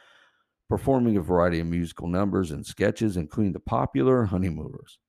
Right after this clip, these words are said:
However, actress Pert Kelton, who played Alice Cramden in other roles, was blacklisted at the time and was replaced on the tour by Beulah actress Gin-, Ginger Jones, who was also, uh, blacklisted, having earlier been named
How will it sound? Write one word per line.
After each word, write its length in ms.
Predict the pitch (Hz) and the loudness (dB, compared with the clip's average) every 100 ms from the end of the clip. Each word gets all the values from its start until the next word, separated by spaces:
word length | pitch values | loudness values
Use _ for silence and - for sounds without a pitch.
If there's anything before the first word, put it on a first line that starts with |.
| _ _ _ _ _ - | _ _ _ _ _ -2
However, 420 | 101 127 123 101 | 4 4 4 2
actress 400 | 98 104 - 90 | 2 0 -2 -6
Pert 320 | - 113 107 - | -4 -2 -2 0
Kelton, 300 | 110 95 92 | -2 0 -4
who 60 | |
played 280 | - 95 85 - | -2 -2 -2 -2
Alice 240 | 80 87 | -4 -4
Cramden 380 | - 87 87 85 | -4 -4 -2 -2
in 140 | 76 - | -2 4
other 200 | 143 123 | 6 6
roles, 420 | 90 85 85 - | 2 0 -2 -8
was 140 | 90 - | -14 -10
blacklisted 760 | - 92 - 104 101 - 85 | -2 -2 -2 -2 -2 -2 -8
at 140 | 78 - | -8 -10
the 60 | |
time 400 | - - 90 87 | -8 -4 -2 -2
and 160 | 80 71 | -4 -8
was 160 | 71 - | -12 -14
replaced 560 | - - 87 85 - - | -10 -4 -2 -4 -12 -12
on 100 | 85 | -8
the 100 | 69 | -8
tour 320 | - 95 87 | -8 -2 -2
by 240 | 80 - 73 | -2 -8 -8
Beulah 520 | 87 113 123 78 69 - | 0 2 2 0 -4 -6
actress 440 | 82 73 78 73 | -8 -6 -8 -10
Gin-, 480 | - 101 110 117 113 87 | -10 -2 0 0 -2 -6
Ginger 480 | 87 123 123 131 127 90 | -2 0 2 0 -2 -8
Jones, 480 | 80 87 78 82 - _ _ _ _ _ _ _ _ _ | -2 -2 -2 -6 -14 _ _ _ _ _ _ _ _ _
who 100 | - | -4
was 120 | 95 80 | -2 0
also, 640 | 80 101 - 104 101 92 | 2 2 2 2 2 2
uh, 340 | 80 80 71 - - | 0 -2 -4 -8 -12
blacklisted, 760 | 87 87 78 - 82 - 82 | -6 -4 -6 -6 -8 -4 -6
having 320 | 85 90 90 - | -2 -2 -2 0
earlier 360 | 110 110 107 | 2 4 2
been 220 | 90 95 | 2 -2
named 340 | 95 92 92 | -2 -2 -4